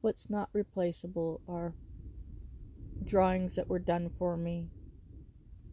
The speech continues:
mementos of my past ferrets,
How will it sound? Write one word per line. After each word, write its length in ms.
mementos 880
of 280
my 220
past 420
ferrets, 640